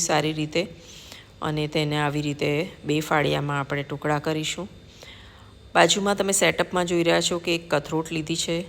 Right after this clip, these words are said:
અને છીણી લીધી છે અને એની બાજુમાં એક ડબ્બો દેખાઈ રહ્યો છે, એમાં થોડું પાણી ભર્યું છે. તો જ્યારે પણ તમે રસ કાઢો ત્યારે ઓછામાં ઓછી આવી વીસેક કેરી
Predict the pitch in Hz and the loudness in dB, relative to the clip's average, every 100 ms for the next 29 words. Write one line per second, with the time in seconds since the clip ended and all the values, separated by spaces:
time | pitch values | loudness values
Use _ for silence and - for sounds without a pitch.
0 | 170 - 151 151 - 170 151 143 139 135 | -8 -6 -2 -2 -2 -2 -2 -4 -6 -10
1 | 127 - - - - - - - 180 180 | -10 -12 -14 -20 -20 -20 -20 -10 -4 -2
2 | 160 165 180 156 156 170 160 156 156 143 | -2 -2 0 -2 -2 -2 0 0 0 0
3 | 156 175 170 170 170 165 160 165 147 147 | 2 2 2 2 0 0 -2 -2 -4 -4
4 | 151 147 151 143 139 135 170 - - - | -4 -4 -4 -4 -4 -8 -12 -14 -12 -12
5 | 190 - - - - - - - - - | -12 -18 -18 -18 -18 -18 -18 -20 -20 -20
6 | - - - 185 180 185 180 180 196 196 | -20 -20 -2 2 4 6 6 6 4 2
7 | 196 180 175 175 175 - 151 151 160 - | 4 2 4 4 2 2 2 6 6 4
8 | - 147 165 147 147 156 151 151 - 156 | 4 4 4 0 0 0 0 -2 -2 -2
9 | - 165 165 160 175 165 160 147 - 170 | 0 0 0 0 2 2 2 2 4 2
10 | 165 156 151 | 0 0 0